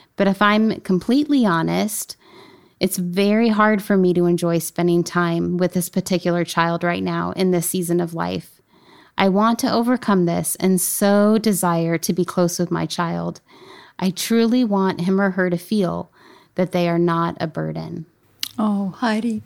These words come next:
Speaker 2: this just brings tears to my heart, my eyes, my throat. Mm. Here's a mother. She's struggling with guilt. And she's struggling with an emotional response that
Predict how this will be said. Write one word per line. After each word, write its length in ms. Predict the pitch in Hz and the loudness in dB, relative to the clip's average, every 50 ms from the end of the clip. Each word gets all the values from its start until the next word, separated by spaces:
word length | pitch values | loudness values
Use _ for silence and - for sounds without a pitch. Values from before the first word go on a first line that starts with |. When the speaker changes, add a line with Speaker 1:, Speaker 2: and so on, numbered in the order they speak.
| - | -2
Speaker 2:
this 180 | - 233 - - | 0 0 0 0
just 280 | - 240 226 - - - | 0 -2 -2 -2 -2 -2
brings 340 | 220 208 214 220 - - - - | 0 2 2 0 -2 -6 -8 -8
tears 520 | - - - - 254 247 226 - - - | -10 -8 0 2 2 2 2 2 -2 -6
to 140 | - - - | -2 0 2
my 380 | 214 240 262 285 294 285 - - - - - - - - - - - | 4 4 4 4 4 2 2 -2 -12 -20 -20 -20 -20 -20 -20 -20 -20
heart, 540 | - - - 269 254 254 247 269 262 - - - | -14 -2 2 4 4 6 4 2 0 -6 -4 0
my 220 | - 214 208 - - | 0 2 2 2 2
eyes, 360 | 233 226 226 240 285 262 - | 2 2 4 4 2 2 2
my 180 | 220 202 208 214 | 2 4 4 2
throat. 600 | 208 - - - - 208 202 208 240 277 - - - - - - - - - - - - - - _ _ _ _ _ _ _ 254 | 2 0 -4 0 2 2 4 4 2 2 -2 -8 -16 -20 -20 -18 -18 -20 -20 -20 -20 -20 -20 -20 _ _ _ _ _ _ _ -4
Mm. 680 | - 247 254 254 247 240 233 233 214 202 214 202 170 - _ _ _ _ _ _ _ _ _ _ _ _ _ _ - _ | 0 2 4 4 6 6 6 6 6 4 4 2 0 -4 _ _ _ _ _ _ _ _ _ _ _ _ _ _ -20 _
Here's 340 | - 262 254 254 254 254 | 0 2 2 4 4 4
a 60 | 285 277 | 4 6
mother. 640 | 262 254 247 233 240 226 220 - 202 190 196 202 202 - - - _ - - - _ _ _ _ _ _ _ _ _ | 6 6 6 6 6 4 4 2 2 2 2 0 -2 -6 -10 -20 _ -20 -20 -20 _ _ _ _ _ _ _ _ _
She's 280 | - - - 254 - | -4 0 2 2 2
struggling 580 | - - - - 254 240 233 233 240 262 247 233 | 0 -2 -2 0 2 2 4 4 4 4 6 4
with 200 | 226 220 - - | 4 0 -2 -2
guilt. 440 | - 226 208 190 185 - - - - _ _ _ _ _ _ _ _ _ _ _ _ _ _ _ _ _ _ _ | 0 0 0 0 -4 -8 -10 -16 -20 _ _ _ _ _ _ _ _ _ _ _ _ _ _ _ _ _ _ _
And 160 | - 226 220 - | 0 2 2 2
she's 180 | - 277 240 - | 0 0 -2 -2
struggling 500 | - - - 277 294 294 349 349 311 269 | -4 -6 -4 -4 -4 0 2 2 4 4
with 180 | 247 233 240 262 | 4 2 2 0
an 120 | 240 220 | 2 2
emotional 560 | 220 208 208 220 262 311 - - 285 247 220 | 2 2 2 2 0 -2 0 0 0 0 0
response 500 | 208 214 202 - - 240 233 226 233 - | 0 -2 -4 -2 -4 -2 -2 -2 -2 -2
that 200 | - 247 247 - | -2 -4 -4 -6